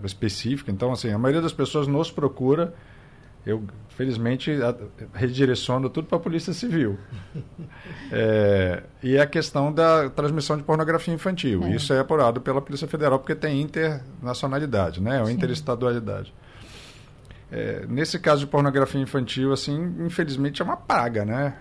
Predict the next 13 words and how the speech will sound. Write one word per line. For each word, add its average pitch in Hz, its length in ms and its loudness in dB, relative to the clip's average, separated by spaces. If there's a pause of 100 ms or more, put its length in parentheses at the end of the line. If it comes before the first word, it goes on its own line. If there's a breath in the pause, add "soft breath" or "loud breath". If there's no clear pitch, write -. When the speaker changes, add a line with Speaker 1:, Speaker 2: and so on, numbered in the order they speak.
Speaker 1:
É, 71 560 -8
no 85 80 -4
Brasil 101 420 0
todo. 85 420 0 (180)
É, 82 460 -10
então 101 180 -4
você 107 140 -4
tem 113 180 -2
a 117 40 2
extorsão 113 680 0
de 104 140 -4
crianças, 110 540 -2
adolescentes. 98 800 0